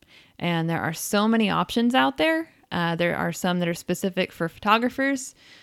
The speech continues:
or, well, maybe not specific for them, but really helpful for them. And there are some that are just beasts as far as the different opportunities that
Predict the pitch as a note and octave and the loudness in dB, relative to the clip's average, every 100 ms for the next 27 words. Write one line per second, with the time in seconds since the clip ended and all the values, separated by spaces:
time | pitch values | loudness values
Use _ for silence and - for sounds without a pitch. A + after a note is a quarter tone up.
0 | - _ _ _ _ _ _ _ _ F3+ | -20 _ _ _ _ _ _ _ _ -4
1 | D#3+ - D3+ G2+ D3+ D3 A#2+ - - D#3+ | -4 -4 -6 -4 -4 -4 -6 -8 -8 -8
2 | D#3 - - C#3+ B2+ E2 D#3 - - E3+ | -8 -12 -4 -4 -4 -4 -2 -4 -2 -4
3 | C#3+ E3 C3+ - - - - - F3 - | -2 -6 -8 -10 -12 -12 -10 -10 -12 -16
4 | _ F#3 F#3+ F#3 F3+ F3+ F3 E3+ E3 E3 | _ -4 -2 0 0 0 0 0 0 -2
5 | F3 F3 E3 D#3 D#3 - _ _ _ _ | -2 0 -2 -2 -6 -10 _ _ _ _
6 | _ _ _ - - G#3+ F3 - - - | _ _ _ -10 0 2 2 -4 -16 -20
7 | - F3 D#3+ G3+ G3 E3+ - - - - | -14 -10 -2 0 0 -2 -8 -12 -14 -8
8 | E3+ D#3 - E3 D#3+ E3+ E3+ E3 D#3+ D#3+ | -8 -6 -2 -2 -2 -4 -2 -2 -2 -4
9 | D#3 E3 D#3 - C4 C4 C4 A#3 A#3 | -4 -4 -4 0 2 4 2 0 -4